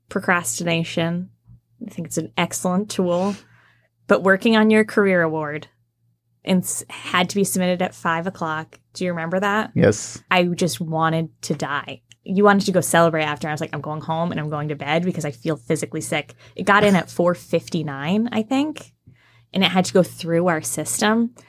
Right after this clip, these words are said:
Speaker 1: And some parts weren't done. I mean, it all worked out. You got funded. Good <laughs> job. But watching that happen was one of the worst days.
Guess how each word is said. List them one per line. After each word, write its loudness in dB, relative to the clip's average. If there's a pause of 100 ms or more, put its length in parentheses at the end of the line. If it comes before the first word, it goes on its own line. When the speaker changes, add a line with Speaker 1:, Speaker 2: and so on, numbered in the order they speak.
(240)
Speaker 1:
And 0
some 2
parts -2
weren't -2
done. 4 (260)
I 2
mean, 0
it 0
all 4
worked 2
out. 4 (160)
You -16 (280)
got 0
funded. 0 (400)
Good -8
<laughs> 4
job. 2 (1040)
But 4
watching 2
that 6
happen -4
was -6 (280)
one 2
of 4
the 4
worst -6
days. -4